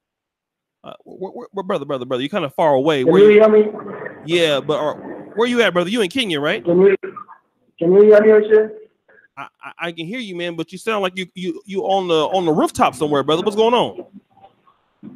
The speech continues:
Speaker 2: What's going on, bro? I'm not on the rooftop because I'm calling from Nairobi, Kenya. That's why we don't have good internet over here. The white man is gonna help, is holding me back to here.
Speaker 1: Okay,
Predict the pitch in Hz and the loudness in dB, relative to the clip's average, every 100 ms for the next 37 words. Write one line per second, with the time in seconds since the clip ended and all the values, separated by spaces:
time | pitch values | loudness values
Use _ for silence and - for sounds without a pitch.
0 | _ _ _ _ _ _ - _ _ _ | _ _ _ _ _ _ -20 _ _ _
1 | - - _ _ _ _ _ - 143 147 | -20 -20 _ _ _ _ _ 0 0 2
2 | 170 190 190 185 170 165 151 - - 175 | 6 8 8 6 8 6 6 4 4 6
3 | 185 190 196 190 190 190 202 208 - 185 | 8 8 8 6 2 0 2 2 2 -2
4 | 175 185 180 180 208 196 190 190 185 202 | -2 -2 -6 -6 0 0 0 -2 -2 0
5 | 196 196 196 196 185 185 196 190 - 196 | 0 -4 -6 -4 -4 -2 -2 -2 -6 -6
6 | 185 175 175 175 180 170 165 165 185 190 | -4 -4 -4 -4 -2 0 2 2 2 2
7 | 185 180 185 185 185 180 170 170 175 165 | 0 2 2 4 2 0 -6 -6 -6 -4
8 | 165 170 160 143 156 175 170 175 165 165 | -2 -2 -2 -2 0 -2 -2 -4 -4 -4
9 | 151 156 160 165 165 170 170 - _ - | -8 -8 -6 -4 -4 -4 -8 -12 _ -8
10 | 160 180 170 165 175 175 165 160 160 - | -2 -2 -2 -2 -2 -4 -2 0 -2 -4
11 | 151 139 131 - _ _ 156 165 151 | -10 -6 -8 -10 _ _ -10 -8 -8